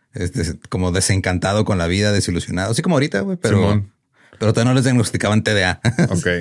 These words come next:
Speaker 2: sí, todavía
Speaker 1: Ni
Speaker 2: no sabían.
Speaker 1: depresión,
Speaker 2: Ok,
Speaker 1: Simón.
Speaker 2: sí.
Speaker 1: Y, pues, las bandas en Seattle empezaron a mezclar metal y punk ahí en la escena, güey.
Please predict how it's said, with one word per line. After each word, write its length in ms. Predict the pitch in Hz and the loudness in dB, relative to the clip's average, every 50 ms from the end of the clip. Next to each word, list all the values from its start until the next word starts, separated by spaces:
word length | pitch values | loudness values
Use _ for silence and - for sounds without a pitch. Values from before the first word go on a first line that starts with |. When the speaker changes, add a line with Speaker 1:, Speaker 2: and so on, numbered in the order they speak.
| 85 87 | -4 -8
Speaker 2:
sí, 200 | - - 90 87 | -8 -6 -6 -4
todavía 220 | 85 - 104 95 101 | -2 -2 0 2 2
Speaker 1:
Ni 60 | 120 | 4
Speaker 2:
no 80 | 113 113 | 4 4
sabían. 100 | 107 98 | 4 2
Speaker 1:
depresión, 360 | 104 101 95 95 107 101 90 | 2 2 2 2 0 0 0
Speaker 2:
Ok, 60 | 85 - - | -2 -4 -2
Speaker 1:
Simón. 340 | - 92 90 87 90 101 - | 0 0 0 0 -2 -4 -8
Speaker 2:
sí. 120 | - - - 104 - _ _ - - - - _ - - - _ - | -14 -20 -20 -20 -20 _ _ -20 -20 -20 -20 _ -20 -20 -14 _ -2
Speaker 1:
Y, 100 | 147 165 | -2 0
pues, 120 | 170 160 | 2 4
las 120 | 160 151 139 | 4 4 4
bandas 280 | 127 131 135 151 156 165 | 4 2 2 2 4 4
en 120 | 165 143 | 2 2
Seattle 260 | - 135 123 135 151 | 2 2 2 2 2
empezaron 400 | 160 135 127 127 - 113 120 139 | 2 2 2 2 2 2 2 4
a 60 | 143 139 | 4 4
mezclar 540 | 123 110 - - - 101 98 101 110 - - | 4 2 2 0 0 0 2 0 0 0 2
metal 300 | 123 123 117 - 113 117 120 | 2 2 2 2 0 0 0
y 40 | |
punk 280 | 107 - 110 113 110 113 | 0 2 0 0 2 2
ahí 80 | 113 104 | 0 0
en 80 | 101 | 2
la 60 | 104 | 0
escena, 280 | 98 - 110 107 107 104 | 0 0 0 0 0 -2
güey. 120 | 90 87 | -2 -4